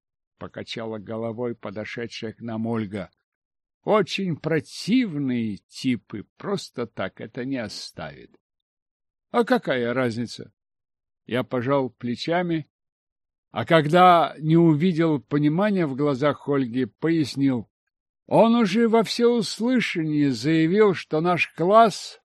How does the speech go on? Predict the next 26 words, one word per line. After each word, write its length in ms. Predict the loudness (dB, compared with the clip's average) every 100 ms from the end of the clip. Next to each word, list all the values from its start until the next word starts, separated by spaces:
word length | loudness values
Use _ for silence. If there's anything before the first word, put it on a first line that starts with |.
| _ _ _ _
стал 300 | -2 4 6
его 240 | 6 4 2
врагом. 680 | 0 -2 -2 -2 -2 -2 -6
Конечно, 520 | -6 -4 -4 -4 -4
не 160 | -4
так 260 | -2 -4 -4
прямо, 580 | 2 4 4 2 -2 -4
как 320 | _ -14 -14 _ -12
я", — 400 | -6 -2 -2 -6 _ _ _ _ _ _ _ -14
пояснил 420 | -12 -10 -12 -12
я, 240 | -12 -14 -18 _ _ _ _
"но 160 | -2 -2
сути 680 | 0 4 4 4 0 -4 -4 _ _ _
это 280 | -6 -2 0
не 140 | 0
меняет. 560 | -2 -4 -6 -10 -16 _ _ _ _ _ _ _ _ _ _ _ _
Ко 180 | 2 4
мне 400 | 6 4 4 4
же 180 | 2 0
у 120 | 0
него 520 | 0 -2 -2 -2 -6 -8
давние 600 | 0 2 2 0 -2 -4
счёты. 720 | -8 -18 -8 -6 -6 -8 -8
Он 200 | -6 -8
при 180 | -8 -6
нашей 440 | -6 -4 -6 -6